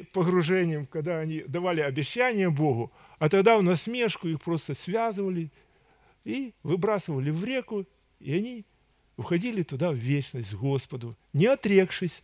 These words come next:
от своих убеждений. И тогда это движение анабаптистов, оно охватило Швейцарию, перекинулось в Германию, достигло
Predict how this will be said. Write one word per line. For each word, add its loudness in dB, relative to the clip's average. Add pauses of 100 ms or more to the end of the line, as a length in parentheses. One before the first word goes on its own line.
(120)
от -2
своих 0 (300)
убеждений. 0 (340)
И 6
тогда 10
это 10
движение 4
анабаптистов, 4
оно 4 (220)
охватило 6
Швейцарию, 6
перекинулось 4
в -2
Германию, 4
достигло 2